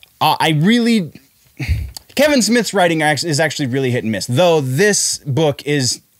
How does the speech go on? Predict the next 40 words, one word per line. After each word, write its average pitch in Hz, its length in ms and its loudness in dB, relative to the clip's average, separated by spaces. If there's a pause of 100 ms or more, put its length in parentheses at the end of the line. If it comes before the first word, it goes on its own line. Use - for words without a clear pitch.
easily 190 640 0
one 156 240 0
of 190 100 -4
the 180 80 -2
best 156 360 0
Daredevil 160 460 0
books, 95 280 -10
let 151 100 0
alone 147 280 -2
one 131 100 -4
of 135 60 -4
the 127 80 -4
best 127 240 -4
Kevin 135 240 -4
Smith - 400 -4
books. - 280 -12 (480)
Uh, 135 240 0
so 160 380 2
next 185 380 0
we're 190 100 0
talking 156 420 0
about 117 380 -2
Bright 160 420 -4 (380)
Two, 240 480 0
the 160 120 -4
movie 214 340 0
that 180 280 0 (380)
got 196 180 2
a 190 60 2
sequel 196 720 0
immediately 196 800 0
after 190 280 0
it 190 40 -2
went 185 200 -2
to 165 60 -4
Netflix, 185 460 -2
even 170 240 0
though 160 160 0
it 143 60 -4
got 139 260 -2